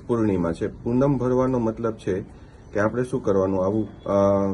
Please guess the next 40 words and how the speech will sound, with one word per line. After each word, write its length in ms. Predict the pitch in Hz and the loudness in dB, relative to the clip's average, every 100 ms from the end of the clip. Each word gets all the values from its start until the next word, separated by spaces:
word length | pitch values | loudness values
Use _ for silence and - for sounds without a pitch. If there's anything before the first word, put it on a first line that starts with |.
| 95 - | -4 -4
ટોપરું 380 | 120 117 123 98 | -2 0 0 2
લેવાનું, 320 | 90 85 87 | 2 2 -2
એટલે 140 | 85 90 | -4 -6
શ્રીફળ 400 | - 120 127 95 | -6 -4 0 0
લેવાનું, 320 | 85 82 120 | 0 0 -4
શ્રીફળને 480 | - 98 117 107 98 | -6 -4 -2 0 0
આખું 320 | 98 - 104 | -2 -2 0
આવું 220 | 101 101 | 0 -2
બધું 200 | 98 101 | -4 -6
છોલી 300 | - 107 107 | -2 0 2
નાખવાનું 460 | 90 85 76 80 - - - - | 0 -2 -4 -6 -8 -16 -20 -12
અને 120 | - 98 | -4 -2
પછી 260 | 104 131 | 0 -2
એની 140 | 120 107 | -2 0
ત્રણ 300 | 110 117 117 | 2 2 2
આંખોને, 640 | 92 98 - 113 90 - - - - - - - - | 0 -2 0 0 0 -4 -10 -20 -20 -20 -20 -16 -6
અ, 380 | 101 101 104 101 | 0 2 2 0
કેવાકથી, 680 | - 110 110 - 110 101 | 2 4 4 2 -2 0
ડિસમિસથી 600 | 98 110 - 117 110 104 | 0 -2 -2 -6 -4 -6
કે 140 | 98 101 | -2 0
એને 280 | 101 147 - | 2 0 -4
આપણે 180 | 95 101 | -6 -6
ત્રણ 260 | 98 104 101 | -2 -2 0
આંખોને, 440 | 95 - 107 175 - - - - - | -2 -2 -2 -4 -6 -18 -20 -20 -8
અ, 320 | 104 101 101 | 0 2 2
હોલ 280 | 95 113 117 | 2 4 4
પાડી 240 | 107 98 | 4 2
દેવાના 340 | 90 85 85 98 | 2 0 0 -4
અને 280 | - 101 104 | -6 -2 0
એનું 220 | 113 110 | -2 0
પાણી 260 | 110 120 | 2 2
કાઢી 200 | 113 92 | 2 0
નાખવાનું. 420 | 82 80 82 87 80 | 0 -4 -4 -6 -4
એમાં 280 | 95 110 | -2 0
પછી 240 | 110 110 127 | -2 -6 -4
છે 100 | 151 | -2
ને 120 | 113 | -2
આપણે, 260 | 87 87 90 - - - - - 90 | -2 -4 -10 -12 -20 -20 -20 -6 0
જો 140 | 98 | 2
આ 360 | - 92 101 | 2 0 -2